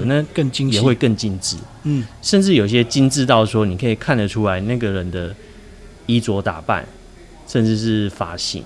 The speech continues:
Speaker 2: 甚至是五官这样子。
Speaker 1: 嗯，嗯，嗯。
Speaker 2: 嗯，嗯，嗯。
Speaker 1: 好，那我们是不是就从第一个章节来跟听众朋友聊？第一个章节就讲到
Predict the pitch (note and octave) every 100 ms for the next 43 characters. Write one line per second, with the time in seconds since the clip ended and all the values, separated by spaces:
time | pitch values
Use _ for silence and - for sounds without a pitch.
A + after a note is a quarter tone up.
0 | E2 - A2 A2 G2 A2 G2+ F#2+ F#2 F2+
1 | G2+ F#2 A2+ G2+ F#2+ F2+ E2+ D#2+ - -
2 | - - D#3 D3+ C#3 C#3+ C3 C3 A#2+ G2
3 | F#2 F2 F2 - - - - C#3 G#3+ G#3+
4 | D#3 F#3 F3 F3+ D#3+ C#3+ C#3+ E3 D3 D3
5 | C#3+ B2+ B2 C3+ C3 C3 C#3 A#2+ A2+ G#2
6 | B2 B3 A#3 A#3 G3 D#3+ F3+ - A#2 D#3